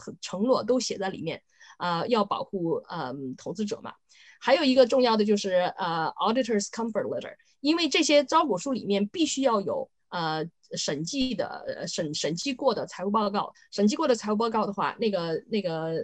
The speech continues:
呃，审计师他招股书里面的审计的那个关于财务的数字，他都要全部每一个都要查的，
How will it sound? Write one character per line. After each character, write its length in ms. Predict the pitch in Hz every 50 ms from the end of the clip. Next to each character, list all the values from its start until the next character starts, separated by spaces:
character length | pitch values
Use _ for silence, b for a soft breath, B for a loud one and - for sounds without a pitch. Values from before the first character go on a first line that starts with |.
| -
呃， 140 | 185 170 170
审 200 | 165 - 170 165
计 160 | 180 262 277
师 380 | 254 - - 269 262 262 - _ _ _ _ _ _ - _ _ - -
他 340 | - - 262 269 269 254 - _ _ _ _ _ _ _ _ _
招 140 | - 285 294
股 100 | 269 196
书 160 | 175 - 277
里 120 | 247 208 -
面 200 | 196 226 220 208
的 160 | 196 180 185
审 220 | - - 160 170
计 160 | - - 302
的 260 | 247 220 202 202 - -
那 160 | 202 254 233 208
个 120 | 208 180
关 240 | 180 - 247 254 262
于 60 | 262
财 180 | - - - 208
务 120 | - 285
的 60 | 226
数 180 | 214 - 254 220
字， 120 | 190 165
他 160 | - - -
都 180 | 262 254 285 294
要 140 | 285 240 208
全 240 | 208 - - 196 220
部 140 | 240 294 254
每 160 | 214 151 147
一 120 | 107 165
个 100 | 208 269
都 80 | 240 277
要 100 | 240 208
查 280 | 202 - - - 156 156
的， 180 | 208 180 -